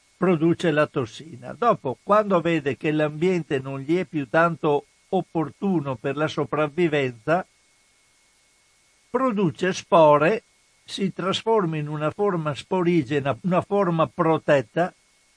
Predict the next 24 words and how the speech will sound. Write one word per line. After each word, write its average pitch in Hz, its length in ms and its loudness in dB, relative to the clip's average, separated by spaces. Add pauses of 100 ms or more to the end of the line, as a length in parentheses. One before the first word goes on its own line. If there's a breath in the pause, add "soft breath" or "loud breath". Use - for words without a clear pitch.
(120)
che 277 160 -4
gli 196 220 0
permette 202 580 2
di 190 160 2
vivere 180 760 2
in 233 240 -2
ambienti 160 640 0
che 175 160 -2
non 165 420 -2
gli 175 220 -4
permettono 160 720 0
la 143 160 4
vita. 139 580 -2
È 226 120 -2
una 233 240 -2
specie 160 480 0
di, 147 440 -2
eh, 135 460 -2 (200)
mummia 185 600 2 (280)
e 220 160 0
sta 208 160 2
là 160 140 4
in 165 200 2
attesa 160 640 2